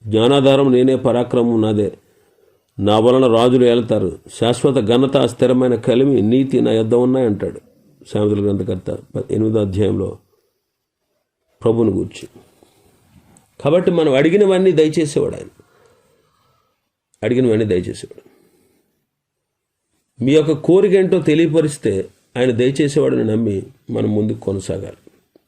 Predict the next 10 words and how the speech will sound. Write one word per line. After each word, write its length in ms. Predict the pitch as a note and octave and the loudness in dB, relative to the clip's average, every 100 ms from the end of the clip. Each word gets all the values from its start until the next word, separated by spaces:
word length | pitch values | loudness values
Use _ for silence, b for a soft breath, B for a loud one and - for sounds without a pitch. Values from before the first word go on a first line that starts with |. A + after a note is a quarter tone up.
| _ _ _ _ _ _ _ _ _ _ _ _ _ _ _ _ _ _ _ | _ _ _ _ _ _ _ _ _ _ _ _ _ _ _ _ _ _ _
పరిశుద్ధ 380 | C3+ E3 F3 E3 | 0 2 2 2
జీవితం 460 | E3 C3+ D#3 D3 D3 | 2 2 2 2 0
కలిగి 400 | B2+ B2+ A#2 - - _ _ _ _ _ _ _ _ _ - | 2 0 -2 -6 -12 _ _ _ _ _ _ _ _ _ -2
ప్రార్థన 440 | A#2 C#3+ C3 E3 C3 | 0 2 2 0 0
చేసి 420 | C3 - G2 - _ _ _ | -2 -2 -8 -8 _ _ _
ప్రభువుని 320 | C3 C3 F3+ E3+ | -2 2 2 2
అడిగితే 680 | E3 F3+ D3 F#2 F#2 - - _ _ _ _ _ - | 2 2 0 -2 -4 -8 -20 _ _ _ _ _ -4
ఆయన 140 | C#3+ | -2
తప్పక 440 | D3 D3+ D3 F#3+ | -2 -2 -2 -2
తీర్చేవాడు. 520 | G#3 F#3 - D3 - | 0 -2 -2 -4 -4